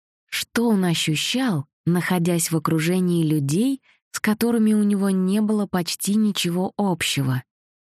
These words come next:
Он был частью нашего мира и в то же время казался белой вороной. Он был человеком,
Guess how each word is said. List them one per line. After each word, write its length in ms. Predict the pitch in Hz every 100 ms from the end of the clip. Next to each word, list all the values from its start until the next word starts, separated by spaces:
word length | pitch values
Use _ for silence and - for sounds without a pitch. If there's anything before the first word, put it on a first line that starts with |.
| _ -
Он 240 | 240 262
был 180 | 214 180
частью 560 | 165 - 185 202 - 185
нашего 460 | 170 170 165 160 160
мира 500 | 160 175 170 143 127 _ _ _ -
и 100 | 147
в 100 | -
то 240 | 147 180
же 120 | 208
время 520 | 202 214 226 226 226 - -
казался 680 | 208 190 180 180 - 190
белой 420 | 165 151 151 156
вороной. 640 | 151 165 170 160 139 127 - _ _ _ _ _ _ -
Он 160 | 160 160
был 160 | 160
человеком, 800 | 147 - 151 147 214 240 165 147